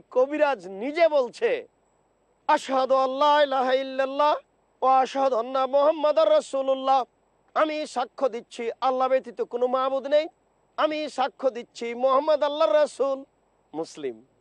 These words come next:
সম্মানিত দর্শক মণ্ডলী, এখানে আমরা যেটা বলতে চাচ্ছি সেটা হচ্ছে, দেখুন, আল্লাহর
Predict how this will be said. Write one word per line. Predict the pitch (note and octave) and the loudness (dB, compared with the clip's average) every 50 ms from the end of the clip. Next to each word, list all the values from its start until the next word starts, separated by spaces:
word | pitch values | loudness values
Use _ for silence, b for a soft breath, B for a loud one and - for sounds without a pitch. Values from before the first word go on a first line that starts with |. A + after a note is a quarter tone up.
| _ _ | _ _
সম্মানিত | - - A3+ B3+ C4+ C4+ C#4 C4+ C#4 B3 A#3+ | -4 -2 0 0 0 0 -2 -2 0 0 -2
দর্শক | A#3+ G3 G3+ G3+ - - A#3+ G#3+ A3+ | 0 0 -2 -2 -2 -6 -10 -10 -8
মণ্ডলী, | F3 D#3 D3 C#3 C3+ C#3+ - _ _ _ _ _ _ _ _ _ _ _ _ _ _ _ _ _ - | -10 -8 -8 -10 -12 -14 -16 _ _ _ _ _ _ _ _ _ _ _ _ _ _ _ _ _ -4
এখানে | - A3 A#3 - G#3+ D4 D#4 D#4+ E4 | 0 0 0 0 0 -2 0 2 2
আমরা | D#4+ D#4 C#4+ C#4 C#4+ D4 C#4 | 2 2 2 2 0 0 0
যেটা | A#3+ C#4+ B3+ C4 | -2 -2 -4 -4
বলতে | G3 F3+ G#3+ A3+ G#3 G3+ - C#4 - | -4 -2 -6 -6 -6 -6 -10 -12 -6
চাচ্ছি | - G#3+ - _ _ - - A3+ F#3 D3 A#2+ - _ _ _ _ _ _ _ _ _ _ _ _ _ _ | -6 -6 -6 _ _ -14 -12 -10 -10 -10 -12 -16 _ _ _ _ _ _ _ _ _ _ _ _ _ _
সেটা | - A3 A#3 C#4 C#4 C4+ | -4 -2 0 2 2 2
হচ্ছে, | C4+ - _ - C#4 A#3+ | 0 0 _ -2 -2 -2
দেখুন, | F#3 F3+ G#3 G3+ - - - C#4+ B3+ F3 C3 G#2+ _ _ _ _ _ _ _ _ _ - - - | -2 -4 -6 -6 -4 -2 0 0 0 -2 -4 -16 _ _ _ _ _ _ _ _ _ -16 -14 -8
আল্লাহর | - G3 A3 A3 A#3 B3 B3+ B3 | -4 -2 0 2 2 0 0 -2